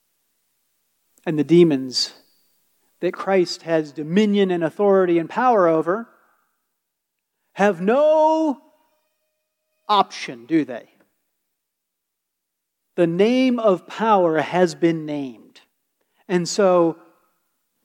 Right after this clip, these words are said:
they must come out. And you also remember that there were those seven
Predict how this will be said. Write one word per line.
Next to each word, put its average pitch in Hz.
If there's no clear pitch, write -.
they 160
must 147
come 135
out. -
And 185
you 196
also 254
remember 208
that 214
there 240
were 233
those 208
seven 208